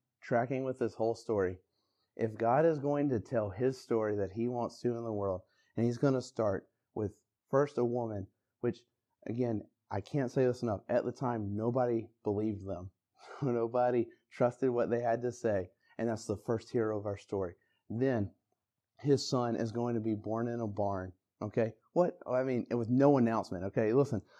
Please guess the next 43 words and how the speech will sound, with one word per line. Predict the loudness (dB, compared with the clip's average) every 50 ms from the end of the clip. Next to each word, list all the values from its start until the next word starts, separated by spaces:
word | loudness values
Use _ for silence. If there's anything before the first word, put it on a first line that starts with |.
| -20 -4 _
like, | 2 2 2 0 -4 -4
in | -2 0
a | 0 2
day | 4 6 6 6
where | 6 6 4 4
we | 6 6 6 6
announce, | 6 4 2 2 0 -2 -2 -4 -6 -12 -16 -18
<laughs> | -20 -12 -4 -2
like, | 0 0 0 -2 -4 _ -20 -20 _ _ _
you | -4 -4 -2
know, | -2 -2 -4 -4 -6 _ _ 0
pregnancies | 4 4 4 4 2 -2 0 0 0 0 2 0 0
or | 0 0 0 0 0
we | 0 0 0 0
announce | 0 -2 -2 -2 -2 -2 -4 -4 -6 -12 _ _ _ _ _ _
marriages | -2 0 2 2 4 4 4 2 2 2 0 0 -2
and | -6 -4
stuff, | -4 -4 -2 0
like, | -2 -2 2 4
you | 4 6
would | 6 4 4
think | 4 4 4 4
if | 4 2 0 -4 -8 -4
God | -2 0 0 2 2 2 0 0
was | 0 -4 -6 -6
having | -6 -4 -2 -2 -2 -2 -2 -4 -6
a | -6
kid, | -2 0 0 2 2 0 -4 _ _ _ _
he | 4 4
would | 4 4 2 -2 _
tell | -14 -12 -6 -2 0 2 2 2
everybody | 2 0 0 -2 0 0 0 0 0 0 -2
and | -2 -4 -4
be | -4
like, | -4 -2
"Hey, | 4 6 6 6 6
world, | 4 2 2 4 4 4 4 2
what's | 0 2 2
up? | 2 2 2
Like, | 0 -2 -2
we're | -2 0 0
gonna | 0 0 2 4
get | 4 4 2 2